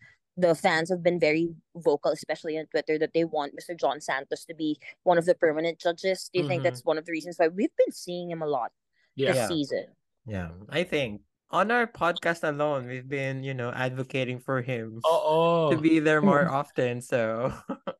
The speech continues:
Speaker 3: Saka ang,
Speaker 2: I'm not
Speaker 3: ang
Speaker 2: saying
Speaker 3: mag-
Speaker 2: we're influential, but, you
Speaker 3: Ay,
Speaker 2: know.
Speaker 3: grabe.
Speaker 2: <laughs>
Speaker 1: But
Speaker 3: Magaling talaga siya mag-comment. Very,
Speaker 2: Oh, you
Speaker 3: ano,
Speaker 2: know, yeah.
Speaker 1: Mm-hmm.
Speaker 3: from a s-, artist standpoint,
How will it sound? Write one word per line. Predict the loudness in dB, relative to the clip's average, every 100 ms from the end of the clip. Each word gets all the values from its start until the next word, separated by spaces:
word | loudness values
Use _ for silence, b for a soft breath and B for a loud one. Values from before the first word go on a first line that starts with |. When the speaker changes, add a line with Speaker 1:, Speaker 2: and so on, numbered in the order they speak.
| -10
Speaker 3:
Saka | -6 -2
ang, | 0
Speaker 2:
I'm | 0
not | 2 0
Speaker 3:
ang | 2
Speaker 2:
saying | 4 4 2
Speaker 3:
mag- | 0
Speaker 2:
we're | 0
influential, | -2 -4 -2 0 -2 -4 -6 -6 -6
but, | -4 -4 -2 -4 -8
you | -6
Speaker 3:
Ay, | -4
Speaker 2:
know. | 0 0 0 0
Speaker 3:
grabe. | 0 0 2 2 2 -2 -4 -2
Speaker 2:
<laughs> | 4
Speaker 1:
But | 8 8 8 8 4 _ -4
Speaker 3:
Magaling | 0 4 6 6 4
talaga | 4
siya | 2 0
mag-comment. | -4 -2 -2 -2 -4 -6
Very, | 0 2 2 2
Speaker 2:
Oh, | 2
you | 0 0
Speaker 3:
ano, | -2
Speaker 2:
know, | 2
yeah. | 4 6
Speaker 1:
Mm-hmm. | 6 4
Speaker 3:
from | 0 -10 -8
a | -6 -6
s-, | -10 _
artist | -10 -8 -8 -10 -12
standpoint, | -18 -12 -10 -12 -16 -18 -20